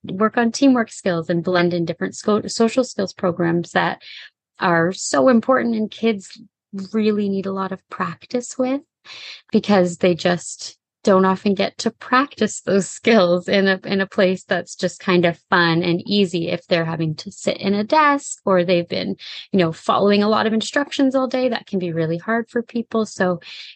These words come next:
giving them that time to do it in a structured environment where it's safe and they can work through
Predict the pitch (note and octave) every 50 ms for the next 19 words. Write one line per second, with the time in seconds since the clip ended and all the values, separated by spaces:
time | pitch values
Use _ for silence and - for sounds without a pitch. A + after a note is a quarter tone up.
0 | _ - - A3 G#3 G#3+ A3+ G#3+ G#3+ G3+ G3 G3 F#3 F3+ F#3 F#3 F#3+ F#3 - -
1 | - - - F#3+ F3+ F3+ F3 - G3 E3+ - - F3+ F3 F3+ F3+ F3+ - F3+ F3+
2 | F3 E3+ - - - F3 - - - F#3 E3+ E3 E3 E3 D#3+ D#3+ D#3+ D#3+ E3 F3+
3 | F#3+ G#3 A3+ A#3 A#3 A#3 - - - - - - - - - - - C#4 C4 B3
4 | A#3 A#3 - - A3 G3 F3 E3+ E3+ - F3 E3+ D#3+ D#3+ E3+ F3 F3 - - -
5 | G3+ F#3+ F#3 F3+ F3 F3 F3